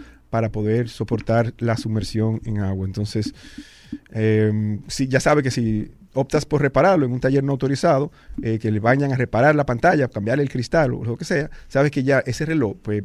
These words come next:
pues, no lo sudes, no lo mojes, porque, eh, se puede dañar muy fácilmente.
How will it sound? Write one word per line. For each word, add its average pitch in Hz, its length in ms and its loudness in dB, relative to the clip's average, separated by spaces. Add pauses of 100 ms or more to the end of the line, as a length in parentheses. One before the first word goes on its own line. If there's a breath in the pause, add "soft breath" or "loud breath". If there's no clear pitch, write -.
(100)
pues, 104 180 -4 (160)
no 110 240 -4
lo 104 80 -2
sudes, 175 480 -4
no 107 240 -4
lo 120 80 -2
mojes, 143 320 -4
porque, 98 640 -6
eh, 95 460 -10 (340)
se - 160 -6
puede 110 220 0
dañar 110 220 0
muy 104 120 -2
fácilmente. 139 540 -4